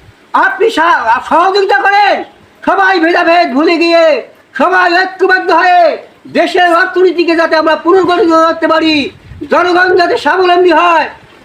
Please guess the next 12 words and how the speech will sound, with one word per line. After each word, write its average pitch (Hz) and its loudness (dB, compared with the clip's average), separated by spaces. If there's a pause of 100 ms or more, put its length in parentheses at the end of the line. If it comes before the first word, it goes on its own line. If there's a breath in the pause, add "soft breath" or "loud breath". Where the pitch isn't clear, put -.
সত্যিকারের 370 0
একটি 370 -2
গণতান্ত্রিক 349 0
দেশ 359 2 (520)
গঠনে 339 0
আমরা 320 0
অবদান 311 0
রাখতে 311 -4
পারি, 302 0 (720)
যাতে 339 0
সকল 339 0 (100)
প্রতিষ্ঠানের 370 0